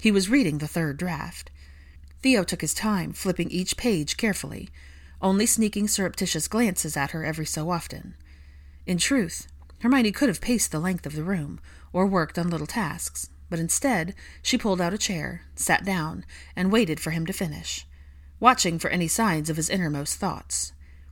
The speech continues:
Minutes ticked on, cresting the top of the next hour and through the first quarter of it before Theo turned over the final piece of parchment. He then finished his tea and sat back.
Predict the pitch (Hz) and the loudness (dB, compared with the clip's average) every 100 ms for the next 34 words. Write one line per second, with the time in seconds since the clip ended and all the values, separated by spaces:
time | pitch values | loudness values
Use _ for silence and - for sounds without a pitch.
0 | - - - - - 196 233 143 - - | -20 -20 -20 -20 0 4 4 2 -4 -6
1 | - 196 190 156 175 185 - - - - | -4 -2 -2 -4 -8 -14 -18 -20 0 2
2 | 185 - 208 233 - 180 170 170 180 156 | 2 2 0 0 0 0 0 -2 0 0
3 | - 202 160 156 151 - - - 180 196 | 2 2 2 -4 -10 -14 -14 -6 -2 2
4 | 190 170 190 160 - 254 247 160 147 143 | 2 2 0 0 0 0 0 0 -2 -4
5 | - 185 - 208 185 202 175 165 - 170 | -6 -8 0 0 2 0 0 0 -2 0
6 | 180 170 165 165 - 175 170 - 220 - | 0 0 -2 -4 -2 0 -2 -2 -4 -4
7 | 156 - 175 - 143 - - - - - | -6 -4 -4 -6 -10 -12 -16 -20 -20 -20
8 | - - - - - - 220 226 262 214 | -20 -20 -20 -20 -4 2 6 6 4 2
9 | 185 - 214 - 254 160 156 165 - 170 | 0 0 -2 0 0 0 -2 -4 -2 -2
10 | 147 - 160 - - | -2 -2 -2 -4 -16